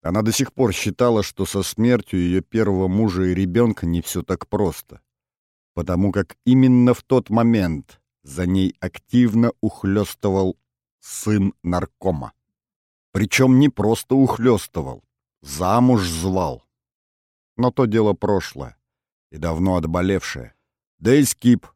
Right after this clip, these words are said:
точно не внизу. И вот уж точно не беззащитный. Чтобы его убить, надо очень постараться. Очень-очень.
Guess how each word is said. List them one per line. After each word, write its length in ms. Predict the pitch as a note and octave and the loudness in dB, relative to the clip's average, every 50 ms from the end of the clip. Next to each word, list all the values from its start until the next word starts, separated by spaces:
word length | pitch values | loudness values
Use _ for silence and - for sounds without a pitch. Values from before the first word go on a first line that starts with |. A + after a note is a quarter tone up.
| _ _ _ _ _ - | _ _ _ _ _ 0
точно 380 | C#3+ B2 - - - F#2 F2+ | 2 2 2 0 -2 -2 -2
не 160 | E2+ F2 E2+ | 0 0 -2
внизу. 500 | D2+ D2 E2+ F2 E2+ D#2 D2 D#2+ D2+ C#2+ - _ _ _ _ _ _ _ _ _ _ _ _ _ _ _ _ | -2 -2 -2 -2 -2 -4 -4 -6 -8 -8 -10 _ _ _ _ _ _ _ _ _ _ _ _ _ _ _ _
И 80 | - E2+ | -6 -4
вот 240 | E2+ F#2+ F#2+ - G2+ | -2 -2 -2 -2 -4
уж 200 | F#2 - - - - | -6 -6 -8 -8 -2
точно 540 | A#2+ A2 G#2 - - - - A2+ A2+ G2 - _ _ _ _ - | -2 -2 -2 -2 -8 -8 -4 -2 -2 -2 -4 _ _ _ _ -10
не 320 | D2+ E2 F2+ F#2 F#2+ G2 | -6 -4 -2 0 0 -2
беззащитный. 1160 | E2+ D2+ D#2 F#2 F2 D2+ C#2+ D2 D2+ F2 E2+ - - - - E2 D2+ _ - C#2+ C2+ C2 - _ _ _ _ _ _ _ _ _ _ _ _ _ | -2 -2 -4 -4 -4 -6 -8 -8 -6 -6 -6 -6 -8 -10 -8 -10 -10 _ -14 -20 -20 -20 -20 _ _ _ _ _ _ _ _ _ _ _ _ _
Чтобы 360 | - - - G2 E2+ E2+ F2+ | -18 -10 -6 -4 -2 -2 0
его 260 | F#2 F2+ F2 F#2+ F#2+ F#2+ | 0 0 2 0 0 0
убить, 320 | F#2 E2+ G2+ G#2 - - | 0 0 -2 -2 -2 -2
надо 280 | F2+ F2 E2+ E2+ F2 F#2+ | -4 -2 -2 -2 0 0
очень 360 | G2+ F#2+ - - C#2+ C#2+ C#2 | 0 -2 -2 -4 -8 -10 -10
постараться. 840 | - - D2 - - - D2+ D2 D2+ C#2+ - - - - - - _ _ _ _ _ _ _ _ _ | -10 -12 -14 -12 -10 -10 -10 -8 -8 -8 -10 -12 -14 -18 -18 -20 _ _ _ _ _ _ _ _ _
Очень-очень. 920 | - D#2+ F2 - - G#2 G#2 G#2 G#2+ G#2+ F#2+ E2+ - - - D2 B1 A#1+ | -10 -8 -8 -4 -2 0 2 4 4 4 2 0 -4 -10 -12 -14 -14 -20